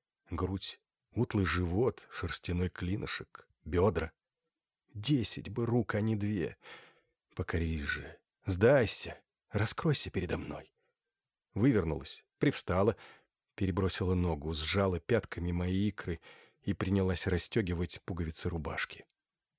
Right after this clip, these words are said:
При свете сполоха я рассмотрел её лицо. Серьёзное, сосредоточенное, как у ребёнка, раздевающего куклу.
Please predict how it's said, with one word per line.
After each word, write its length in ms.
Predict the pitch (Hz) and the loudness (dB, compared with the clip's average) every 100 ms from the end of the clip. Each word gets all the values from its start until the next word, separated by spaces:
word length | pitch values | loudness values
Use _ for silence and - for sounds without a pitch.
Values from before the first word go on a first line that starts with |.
| _ - | _ -4
При 140 | 98 | 0
свете 380 | - 113 113 107 | 2 4 4 2
сполоха 560 | - 113 110 117 - 95 | 2 2 4 4 2 2
я 160 | 98 | 4
рассмотрел 560 | 95 - 101 104 104 92 | 2 2 0 2 0 2
её 180 | 90 95 | 2 0
лицо. 440 | 92 - - 71 - - _ _ | 0 -4 -6 -8 -12 -20 _ _
Серьёзное, 840 | - 95 82 87 113 117 82 76 - | -6 -2 0 2 4 2 0 -2 -2
сосредоточенное, 1120 | - 87 101 92 92 - 147 - 95 92 87 | -2 2 2 2 0 2 2 2 2 2 0
как 280 | - 123 - | -2 -4 2
у 20 | |
ребёнка, 480 | 139 131 127 92 98 | 2 4 4 4 0
раздевающего 800 | 87 85 92 87 80 - 87 95 | 0 0 2 2 0 -4 -4 -6
куклу. 500 | - 107 - - | -8 -14 -12 -14